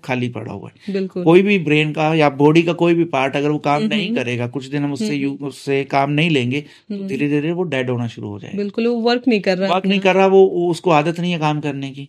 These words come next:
Speaker 2: जी।
Speaker 1: तो हमारा visualization, imagination तो आज यूज़ ही नहीं हो रहा
Speaker 2: बिल्कुल।
Speaker 1: because of screens। तो हम, हम अपने brain के सबसे important part को ही हमने dump कर दिया, यूज़ करना बंद कर
Speaker 2: बल्कि ऐसा तो कभी किसी ने, मुझे नहीं लगता कि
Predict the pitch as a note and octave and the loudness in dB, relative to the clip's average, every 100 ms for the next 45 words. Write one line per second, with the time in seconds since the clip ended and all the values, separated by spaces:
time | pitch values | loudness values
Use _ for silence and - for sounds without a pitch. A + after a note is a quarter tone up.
0 | - F#3 F#3+ F3 E3 E3 E3+ F3+ F#3+ D#3+ | -10 -8 -6 -6 -2 2 4 4 6 6
1 | F3 E3+ G3 F#3 E3+ F#3 G3 G3 D#3+ D3+ | 4 4 4 4 2 2 -2 -4 -2 2
2 | E3 E3+ F#3+ D#3+ D#3+ E3+ F3 E3+ E3 E3 | 2 2 0 0 0 0 2 4 6 6
3 | E3 F3 D3 B2 A#2 A#2+ _ _ _ G3 | 6 2 0 0 -2 -4 _ _ _ -8
4 | D3 E3+ E3+ F#3+ F#3+ _ _ - - D3+ | 0 2 4 2 0 _ _ -16 -4 0
5 | C3+ B2 - - _ _ _ _ - E3 | 0 0 -6 -18 _ _ _ _ 0 2
6 | F3+ F#3+ E3 F#3 F#3 E3 E3 F3+ D3+ B2+ | 2 0 -2 -2 -4 -6 -4 -4 -4 -12
7 | - - B2 D3 D#3 D#3 E3 E3 D#3 - | -20 -12 0 2 2 2 0 0 -4 -4
8 | E3+ C#3 B2+ C3 B2 C#3 B2+ B2 A#2+ - | -6 -4 -4 -4 -4 -6 -4 -2 -4 -4
9 | C3+ D3 D#3 D3 D#3 C3 B2 C#3+ E3+ B2 | -6 -6 -4 -4 -4 -4 -4 -4 -4 -4
10 | A#2+ A#2+ A2+ A2+ B2+ D3+ _ _ _ - | -4 -6 -8 -6 -6 -6 _ _ _ -6
11 | C3 C3 B2 A2+ G#2+ G#2 G#2+ - A#3+ B3+ | -2 -2 -4 -6 -6 -8 -10 -6 -4 0
12 | C#4 B3 C4+ C#4 D4 C4+ B3 C4+ C4+ - | 0 0 -4 -4 -2 -2 -2 -2 -4 -2
13 | C#4 C#4 C#4 - G#3+ C4 C#4+ C4+ C4 C4 | 0 2 0 -2 0 2 2 2 0 0